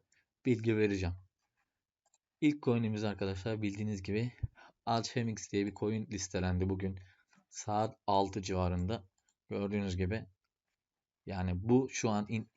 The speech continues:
bilerek İngilizce yaptım ki, e, şeyler, saatler birbirine tutsun diye. Gördüğünüz gibi şurada, şurada yenileyim sayfayı. Saat altıda olduğunu görüyoruz.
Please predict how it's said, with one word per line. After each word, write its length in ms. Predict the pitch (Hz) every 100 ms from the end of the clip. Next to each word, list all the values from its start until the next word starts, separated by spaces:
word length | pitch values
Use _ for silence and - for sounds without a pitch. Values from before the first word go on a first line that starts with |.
| -
bilerek 500 | 113 107 110 107 -
İngilizce 520 | 110 104 101 107 98
yaptım 420 | 95 92 - 139
ki, 220 | 135 156 - _ _ _ _ -
e, 220 | 104 101
şeyler, 420 | 98 - 104 101
saatler 600 | 92 107 104 95 113 120
birbirine 460 | 104 101 92 98 110
tutsun 440 | - - - 101
diye. 180 | 92 85 - _ _ _ _ _ _ _ -
Gördüğünüz 400 | 127 123 120 104
gibi 220 | 98 95
şurada, 520 | 92 - 104 90 92 - _ _ _ _ _
şurada 220 | _ 98
yenileyim 480 | 98 104 107 104 104
sayfayı. 540 | - 90 82 90 92 95 - _ _ _ _ _ _ _ _ -
Saat 440 | - 107 95 92 - _ _ -
altıda 640 | 113 107 98 95 104 92 - _ _
olduğunu 460 | 110 107 101 107 110
görüyoruz. 460 | 104 101 87 -